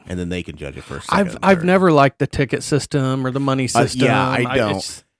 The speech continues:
Speaker 1: And I, like I said,
Speaker 2: you
Speaker 1: I
Speaker 2: know.
Speaker 1: didn't realize beforehand. I thought it was gonna be a judge thing, and then I found out it wasn't. Then I realized I had
Speaker 2: Right.
Speaker 1: to make more. So, like, you already had to pay to be in the People's Choice, which was, like, I
Speaker 2: Right.
Speaker 1: don't remember what it was, thirty, forty bucks,
Speaker 2: Thir-,
Speaker 1: whatever.
Speaker 2: thirty-five bucks or
Speaker 1: Yeah,
Speaker 2: something
Speaker 1: something
Speaker 2: like
Speaker 1: like
Speaker 2: that.
Speaker 1: that.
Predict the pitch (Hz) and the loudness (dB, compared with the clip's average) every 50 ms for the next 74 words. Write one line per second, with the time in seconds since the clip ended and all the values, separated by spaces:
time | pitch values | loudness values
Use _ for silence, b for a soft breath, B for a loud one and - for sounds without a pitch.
0 | _ - - 139 135 139 147 98 123 135 143 131 151 170 143 123 104 120 151 151 | _ -4 0 2 4 4 4 4 2 0 0 0 0 0 0 2 4 4 4 4
1 | 160 151 147 143 107 120 123 135 139 143 139 135 131 127 127 123 123 123 123 120 | 4 2 0 -2 -4 -2 0 2 2 4 4 2 2 2 2 0 0 -2 -4 -6
2 | - - 104 - - - 110 110 107 98 110 101 104 107 101 90 92 - 98 90 | -8 -12 -12 -10 -6 -2 -2 0 0 -2 -4 -6 -6 -4 -4 -4 -4 -4 -6 -6
3 | 92 85 - - 87 85 82 85 82 82 - 131 139 147 139 - - 139 127 123 | -6 -8 -10 -10 -10 -10 -8 -10 -10 -6 -2 0 0 0 -2 -4 -4 -4 -2 -2
4 | 120 120 120 117 107 101 98 95 95 - - 95 92 92 90 85 67 73 90 110 | -2 -2 -4 -6 -8 -8 -8 -8 -8 -8 -10 -10 -10 -8 -8 -10 -10 -8 -4 -2
5 | 113 117 104 107 110 107 82 98 104 104 101 101 135 123 110 101 92 92 87 87 | -2 -2 -2 -4 -8 -8 -8 -6 -6 -4 -4 -2 -2 -2 -2 -4 -6 -6 -8 -8
6 | 85 82 - 98 120 127 131 127 123 127 127 120 113 - 117 90 87 - _ _ | -10 -10 -6 -2 0 2 2 4 4 2 2 0 -2 -4 -6 -6 -6 -8 _ _
7 | _ _ _ - 95 - 110 113 120 123 127 120 113 117 107 92 - - - - | _ _ _ -12 -10 -6 -4 -2 0 0 0 -2 -2 -4 -6 -8 -10 -12 -10 -8
8 | 98 98 98 98 98 92 - 92 - 90 85 85 92 107 113 110 - - 113 - | -6 -6 -4 -6 -6 -8 -10 -14 -14 -12 -10 -8 -8 -8 -8 -8 -8 -10 -12 -10
9 | - 110 - - - 117 110 113 113 - - 92 - - 92 82 - 135 120 113 | -12 -14 -12 -10 -8 -6 -4 -4 -6 -6 -10 -14 -12 -12 -12 -8 -6 -4 -2 -2
10 | 110 107 110 - - 76 76 73 73 69 69 69 - 73 73 76 - 82 78 73 | -2 -2 -4 -6 -10 -12 -14 -14 -14 -14 -14 -14 -14 -12 -12 -12 -12 -12 -12 -8
11 | 71 123 110 113 - 73 76 78 123 113 113 117 - 127 127 113 117 117 113 113 | -6 -6 -6 -6 -6 -6 -4 -2 -2 -2 -4 -6 -6 -6 -6 -6 -4 -6 -6 -6
12 | - 87 82 82 - - - - 65 76 127 135 - - - _ _ | -6 -4 -4 -4 -4 -4 -6 -8 -6 -4 -4 -4 -6 -6 -10 _ _